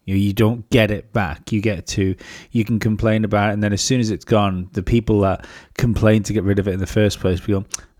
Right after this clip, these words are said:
"Oh, I wish we, wish we kind of had that again now. That was pretty good, wasn't it? Oh, well, it's fucked." Um, that's how I feel about Monaco, and that's, that's why I, I thought I'd bring this up. I don't even remember whether I mentioned this on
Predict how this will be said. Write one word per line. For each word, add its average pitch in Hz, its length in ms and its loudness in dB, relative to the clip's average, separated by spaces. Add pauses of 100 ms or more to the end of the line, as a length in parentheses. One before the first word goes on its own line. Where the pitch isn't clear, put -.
"Oh, 135 260 2
I - 40 0
wish 139 220 -2
we, 117 140 -2
wish 151 240 -2
we 127 80 -4
kind 113 240 0
of 107 80 -4
had - 300 -4
that 98 180 0
again 98 320 -2
now. 107 400 0 (300)
That 147 160 -4
was 147 100 -4
pretty 135 420 -2
good, 151 360 2
wasn't 139 340 0
it? 120 160 -2 (380)
Oh, 185 180 0
well, 131 280 2
it's 127 100 -6
fucked." - 640 -2 (440)
Um, 117 360 2
that's 123 260 -2
how 127 80 0
I 120 40 2
feel 117 220 2
about 107 140 2
Monaco, 117 680 2
and 98 140 0
that's, - 360 -6
that's - 280 -4
why 101 240 2
I, 95 140 -2 (100)
I 104 100 -2
thought 104 200 -2
I'd 101 100 -2
bring 104 200 2
this 98 200 0
up. 110 180 2 (320)
I 101 80 -2
don't 160 320 4
even 139 240 2
remember 110 600 2
whether 101 280 2
I 95 40 2
mentioned 95 440 -4
this 92 220 -4
on 90 320 -4